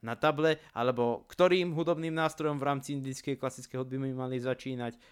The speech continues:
a tak podobne. V niektorých tradíciách sa hovorí, že sa začína spevom v rámci Indie. Neviem, či je to pravda, tak pevne verím, že na budúce opäť vám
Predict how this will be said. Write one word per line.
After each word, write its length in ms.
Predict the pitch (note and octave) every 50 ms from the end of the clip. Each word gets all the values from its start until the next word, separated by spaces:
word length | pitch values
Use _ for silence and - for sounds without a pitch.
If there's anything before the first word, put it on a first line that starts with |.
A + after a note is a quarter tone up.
| - -
a 80 | - C3
tak 240 | - B2+ - - -
podobne. 400 | C3+ C3 C3 C3 A#2+ A2 A2 - - _ _ _ - - - _ _ _ _ _ _
V 160 | C3+ F3 G#3+
niektorých 640 | G#3+ - - - - G#3+ G#3 G3+ F#3 D3 - - -
tradíciách 540 | E3+ F#3 G#3 G3 G#3+ G3 - E3 D#3 D3
sa 100 | - C3+
hovorí, 560 | C#3 D#3+ D#3 D#3+ D#3+ D#3 D3 D3 D3 C#3+ C#3 - -
že 160 | B2+ C3+ D3
sa 240 | C#3+ C#3 C3 C#3+ D3
začína 320 | C#3+ D#3+ D3+ C3+ C3 B2+ -
spevom 480 | - - D#3 C#3+ C3 B2+ A#2 G#2+ - - _ _ _ _ _ _ _ _ _ _ _ _ _ -
v 160 | - B2+ C3+
rámci 400 | D3 D3 C#3+ C#3+ C#3 - C#3 C3
Indie. 320 | D3 C3+ C3 B2+ A#2 G#2 - _ _ _ -
Neviem, 320 | C#3+ E3+ E3+ D#3+ D3+ C#3+
či 160 | C3+ - C#3 C3
je 140 | - -
to 20 | A2
pravda, 640 | - - B2 B2 B2 B2 B2 D3 E3+ G3+ G3+ - _ _ _ _ _ _ _ _ _ _ _ _ - _ _
tak 240 | - - - - -
pevne 320 | D3 E3 D#3+ D3 C3 A#2+
verím, 400 | A2+ C3 C#3+ D#3 D#3+ D#3 D3 C#3 - - - - - _ _ _
že 400 | - G#2+ A2 B2 B2 B2 A#2 A2 - _ _ _ _ _ _ _ _ -
na 160 | G#2+ A2 B2
budúce 420 | B2+ C3+ C#3 C#3 C#3+ C3 - -
opäť 460 | B2+ - C3 B2+ - C3 B2 A#2+ A#2+ A#2
vám 320 | A#2+ A#2+ A#2+ A#2 A#2+ A#2+